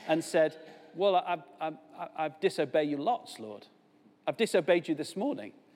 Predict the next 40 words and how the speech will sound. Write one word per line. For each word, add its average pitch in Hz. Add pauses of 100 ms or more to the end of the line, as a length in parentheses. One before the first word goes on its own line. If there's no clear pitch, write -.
(320)
Does 156
that 202
mean 190
I 170
don't 127
love 143
you?" 226 (1300)
And 220
it's 196
hard 240
to -
hear 240
that. 107 (680)
And 165
Jesus 240
isn't 220
saying 190
you'll 170
never 175
sin 202
again, 110 (840)
but 196
he's 226
saying 247
that 175
there 180
should -
be 190
the 156
fruit - (800)
of 156
love 165 (580)
in 156 (260)
our 143
lives. 120 (460)
And 151
this 208
brings 202
us 165
on 151